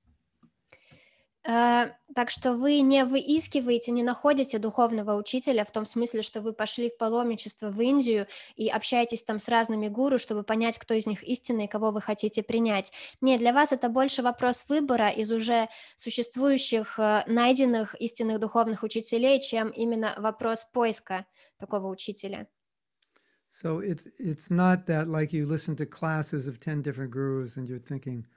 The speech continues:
Speaker 2: "Which one knows the truth?" It's not like that, because they all know it.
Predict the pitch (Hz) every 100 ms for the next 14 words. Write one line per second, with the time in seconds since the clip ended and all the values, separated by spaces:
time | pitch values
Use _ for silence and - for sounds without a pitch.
0 | _ _ _ 135 147 - 143 147 143 139
1 | 135 135 117 131 - - 131 120 113 -
2 | _ _ _ _ _ - 151 208 214 156
3 | 135 - - - _ _ - 151 147 170
4 | 175 180 147 127 - 185